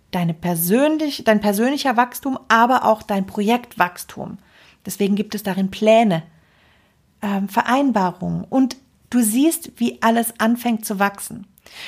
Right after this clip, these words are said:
Und werde Teil von einer Community, die losgehen und erschaffen möchte. Ich glaube, das ist auch ein so wichtiger Punkt, dass wir Weggefährten haben auf diesem kreativen Prozess,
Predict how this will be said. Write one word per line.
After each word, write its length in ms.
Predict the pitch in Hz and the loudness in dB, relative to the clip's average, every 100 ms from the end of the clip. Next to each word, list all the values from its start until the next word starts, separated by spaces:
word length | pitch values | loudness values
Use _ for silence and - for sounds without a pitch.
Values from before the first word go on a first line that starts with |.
| - | -4
Und 280 | - 381 392 | 2 2 4
werde 300 | 285 294 294 | 4 4 0
Teil 520 | - 240 226 196 226 - _ - - | -4 2 4 4 -2 -6 _ -20 -12
von 140 | - 208 | -2 2
einer 200 | 220 226 | 4 2
Community, 800 | 240 220 220 262 269 240 240 240 - - - | 2 2 4 2 0 0 -2 -2 -14 -16 -2
die 300 | 214 220 - - | 0 0 -2 -2
losgehen 640 | 208 254 285 - 202 185 | 4 4 4 2 0 0
und 120 | 185 | 0
erschaffen 480 | 196 - 208 208 175 | -2 -2 -2 0 -2
möchte. 360 | 170 - 185 - _ _ _ | -2 -6 -10 -10 _ _ _
Ich 120 | - | -6
glaube, 280 | - 226 240 | 2 4 4
das 180 | 247 226 | 0 -2
ist 120 | 220 | -4
auch 160 | 220 - | -6 -4
ein 220 | 226 214 | -2 0
so 320 | 240 262 - | 2 2 0
wichtiger 440 | 214 247 - 233 226 | -2 -2 0 0 0
Punkt, 480 | 220 247 220 190 - _ - | 0 0 0 0 -8 _ -6
dass 220 | 208 208 | -4 2
wir 280 | 208 202 196 - - | 2 2 0 -10 -4
Weggefährten 880 | 196 240 240 233 185 180 - 185 - | 2 2 2 0 0 -2 -2 -4 -2
haben 360 | 156 156 165 170 _ _ _ _ _ - | -4 -4 -6 -12 _ _ _ _ _ 0
auf 260 | 226 226 | 2 2
diesem 300 | - 190 190 | 0 0 0
kreativen 600 | 185 190 175 - 175 175 | 0 0 -2 -4 -8 -6
Prozess, 640 | 165 - - 170 165 - | -6 -6 -6 -8 -8 -12